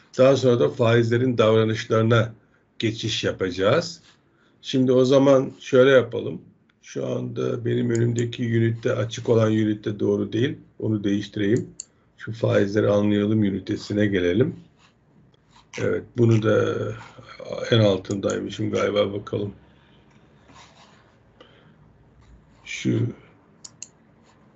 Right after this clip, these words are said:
şeyi de bir dakika. Kendimizi de şöyle bir etraftan çekelim de nerede olduğumuzu bir göreyim bakayım. Şu sayfayı da biraz daha büyük yapayım. Şu içindekileri kaldırayım.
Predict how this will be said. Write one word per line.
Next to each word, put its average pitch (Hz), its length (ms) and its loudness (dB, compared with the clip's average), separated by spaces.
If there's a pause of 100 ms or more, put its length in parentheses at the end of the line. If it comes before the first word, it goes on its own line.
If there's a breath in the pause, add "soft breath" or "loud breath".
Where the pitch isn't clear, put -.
(120)
şeyi 117 420 -2
de 117 200 2 (1200)
bir 110 100 -8
dakika. - 500 -6 (580)
Kendimizi 110 680 2
de 113 60 4
şöyle 110 380 2
bir 107 180 -2 (180)
etraftan 110 760 0
çekelim 117 480 2
de 101 120 0
nerede 104 320 2
olduğumuzu 98 520 -4
bir 101 100 -6
göreyim 95 380 -2
bakayım. - 320 -12 (360 soft breath)
Şu - 140 -10
sayfayı 117 560 6
da 110 40 2
biraz 110 300 0
daha 110 220 2
büyük 101 240 0
yapayım. 104 320 -4
Şu - 140 -8
içindekileri 110 680 0
kaldırayım. 107 540 0